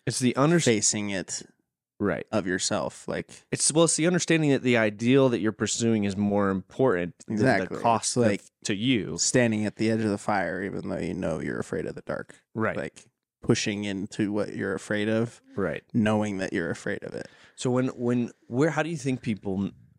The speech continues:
Speaker 1: I, I think it's a good example, but, but, um, how do you think people botch that? How do you think people who are practicing philosoph-, uh, Stoic-, Stoic philosophy misuse courage? Like, give me an example.
Speaker 2: Um,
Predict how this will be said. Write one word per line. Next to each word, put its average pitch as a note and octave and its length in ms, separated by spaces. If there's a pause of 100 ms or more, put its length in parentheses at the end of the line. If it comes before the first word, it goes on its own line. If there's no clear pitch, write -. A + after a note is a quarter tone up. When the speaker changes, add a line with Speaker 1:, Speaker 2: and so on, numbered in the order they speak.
Speaker 1:
I, A2 220
I - 20
think A2+ 160
it's G2+ 140
a G#2+ 60
good G#2+ 120
example, F#2+ 400
but, F#2+ 320
but, G2+ 320 (220)
um, F2+ 360 (500)
how C#3 100
do C#3+ 40
you C3+ 60
think C3+ 140
people G2+ 280 (480)
botch E2+ 300
that? D2+ 140
How F#2+ 100
do A2 60
you A#2+ 60
think A2 140
people G2+ 420
who A#2+ 160
are G2+ 100
practicing A2 560
philosoph-, F#2+ 520 (140)
uh, G2+ 100
Stoic-, G#2+ 520 (220)
Stoic A2 280
philosophy D3 600 (420)
misuse G2+ 840
courage? D2+ 480
Like, G#2 80
give B2+ 100
me C3 100
an A2+ 80
example. E2+ 800
Speaker 2:
Um, C3+ 580